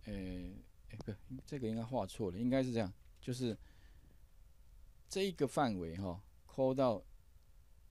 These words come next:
诶，应该是行政区跟邮递区哈，这个范围。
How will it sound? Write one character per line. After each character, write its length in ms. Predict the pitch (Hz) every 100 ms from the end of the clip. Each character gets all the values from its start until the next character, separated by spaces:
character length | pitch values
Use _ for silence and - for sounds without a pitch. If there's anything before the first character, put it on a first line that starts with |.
| - - - - - - - -
诶， 220 | 101 101 107
应 100 | 120
该 160 | 127
是 120 | 131
行 240 | 120 - 135
政 180 | 170 147
区 180 | 135 135
跟 100 | 135
邮 140 | 107
递 140 | 113
区 260 | 101 - 107
哈， 140 | 95 104 - - -
这 120 | -
个 80 | 110
范 240 | 104 110 85
围。 180 | 76